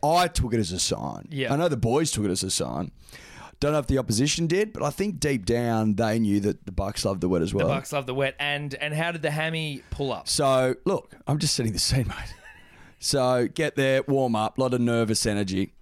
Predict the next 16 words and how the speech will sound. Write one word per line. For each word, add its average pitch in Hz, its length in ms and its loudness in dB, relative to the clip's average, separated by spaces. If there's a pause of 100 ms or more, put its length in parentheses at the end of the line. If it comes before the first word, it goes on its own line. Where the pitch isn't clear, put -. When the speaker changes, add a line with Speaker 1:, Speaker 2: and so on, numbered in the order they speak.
(180)
Speaker 1:
Lot 127 240 2
of 113 80 0
nervous 95 300 0
energy, 87 360 0
'cause 117 160 0
it's 120 80 -4
the 160 120 -2
Div 139 220 0
Two 107 200 0
final. 98 580 -2
Speaker 2:
<laughs> - 640 -4
Speaker 1:
So, 127 1300 0 (580)
I 104 120 2
mean, 101 640 2
you 110 160 2
know 82 220 -4